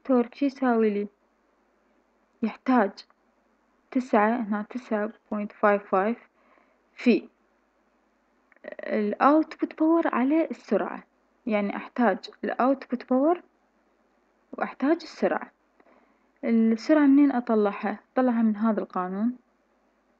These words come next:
يعني أحتاج للباك إي إم إف، فالباك إي إم إف يساوي لي الفولتية ناقصًا أرميتشر دروب، فولتية موجودة والأرميتشر دروب. هنا عندي نوع الموتور سيريز،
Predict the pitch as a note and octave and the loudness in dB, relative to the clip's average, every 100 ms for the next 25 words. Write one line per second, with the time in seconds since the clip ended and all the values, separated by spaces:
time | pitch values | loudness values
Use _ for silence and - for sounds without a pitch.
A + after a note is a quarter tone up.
0 | _ _ _ G#3 G3+ G3+ - A3 G#3+ F#3+ | _ _ _ -4 -4 -4 -2 0 0 -6
1 | F#3 G#3+ - G#3 F#3 - G3 A3+ B3 - | -2 -4 -2 -4 -4 -6 -4 -4 -4 -12
2 | _ _ _ G#3 G#3 B3+ B3+ A#3 G#3+ G#3 | _ _ _ -4 -2 -2 0 -2 -2 -4
3 | G#3 A3 A3 G3+ G3 G3 G3 - G3+ G3+ | -6 -6 -2 -2 0 -2 -4 -8 -10 -4
4 | G#3 G3+ - A#3+ A3+ A#3+ B3 - G#3+ G#3+ | -6 -6 -2 2 2 0 -4 -6 -4 -4
5 | A3 - A3+ B3+ B3+ D4 G#3 G3 G#3 G#3+ | -6 -4 0 0 -2 -6 -4 -4 -4 -4
6 | F#3+ F3+ G3+ A#3 - A3 - A3+ G#3 F#3+ | -4 -2 -4 -4 -4 -4 -2 -4 -2 -6
7 | F#3+ G#3+ G3+ A3+ B3+ _ _ _ _ _ | -6 -6 -4 -4 -4 _ _ _ _ _
8 | A3 A3+ G#3+ G#3+ B3 A#3+ A3+ G#3+ G3+ G3 | -4 -2 0 2 0 0 -2 0 0 -2
9 | - - A3 A#3+ A#3+ A3+ G3+ G3+ G3 G3 | -4 -8 0 2 2 0 0 -2 -4 -8
10 | _ _ _ _ _ _ _ _ _ _ | _ _ _ _ _ _ _ _ _ _
11 | _ _ A3+ A#3 G#3+ G3+ G3+ G#3+ A3 G3+ | _ _ 2 2 2 -2 -4 -4 -4 -4
12 | - - A3 G3 G3+ | -6 0 2 4 2